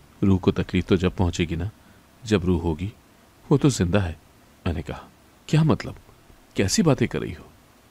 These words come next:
तो वो कहने लगी, "हसीब जिंदा है, वो जिंदा है, वो तो वापस आ गया है। आपने ठीक कहा था,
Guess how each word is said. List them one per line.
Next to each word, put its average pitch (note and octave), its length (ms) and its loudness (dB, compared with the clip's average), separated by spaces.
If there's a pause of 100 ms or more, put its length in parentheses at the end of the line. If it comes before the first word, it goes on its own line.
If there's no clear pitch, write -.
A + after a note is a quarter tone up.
(120)
तो F2+ 80 2
वो D#2 140 -4
कहने E2 180 -4
लगी, - 280 -12 (600)
"हसीब G#2+ 300 2
जिंदा F2+ 300 0
है, D#2+ 180 -8 (800)
वो C#3+ 80 6
जिंदा G2 300 0
है, D#2+ 200 -4 (580)
वो F3 60 4
तो G3 100 0
वापस C3+ 380 0
आ G#2 80 2
गया E2+ 180 -4
है। D#2+ 160 -12 (400)
आपने F#2 300 2
ठीक - 180 -2
कहा E2+ 200 -4
था, - 240 -12